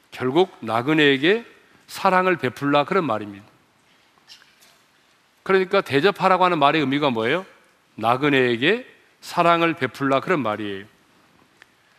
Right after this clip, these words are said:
그래서 공동 번역에서는요, 이 본문을 이렇게, 에,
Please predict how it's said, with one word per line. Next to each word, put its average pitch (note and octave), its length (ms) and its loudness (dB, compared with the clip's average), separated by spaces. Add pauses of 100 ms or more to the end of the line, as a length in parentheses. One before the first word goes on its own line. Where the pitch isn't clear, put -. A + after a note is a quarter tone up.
(140)
그래서 F#3+ 440 0
공동 D#3+ 420 0
번역에서는요, C3+ 960 -2 (720)
이 F#3 100 -2
본문을 D#3 500 0
이렇게, F3 640 -2 (640)
에, A2+ 680 -4